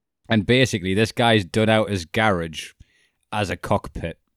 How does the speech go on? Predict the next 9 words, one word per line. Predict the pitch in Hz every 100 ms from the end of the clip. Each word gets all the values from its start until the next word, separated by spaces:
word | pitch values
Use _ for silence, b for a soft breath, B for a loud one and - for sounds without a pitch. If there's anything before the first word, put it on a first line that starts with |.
| _ _ _
and | 98 101 95
the |
screens | - - - 113 123 107
of | 101
the | 98
cockpit | - 123 113 - 90 -
is | 95 90
Flight | - 107 101 95
Simulator. | - 95 82 80 80 71